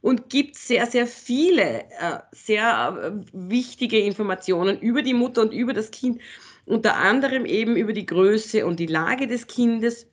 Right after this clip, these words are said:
über das Verhältnis des Beckens und des kindlichen Köpfchens, also das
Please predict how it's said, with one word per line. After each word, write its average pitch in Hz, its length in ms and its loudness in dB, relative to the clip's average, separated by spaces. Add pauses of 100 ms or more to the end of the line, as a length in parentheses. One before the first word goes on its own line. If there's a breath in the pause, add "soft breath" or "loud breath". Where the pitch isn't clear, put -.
über 202 260 0
das 180 240 -6
Verhältnis 202 720 0
des - 220 -12
Beckens 214 500 -4
und 170 160 -10
des 170 140 -14
kindlichen 196 480 -6
Köpfchens, 226 580 -4
also 170 140 -8
das 160 200 -4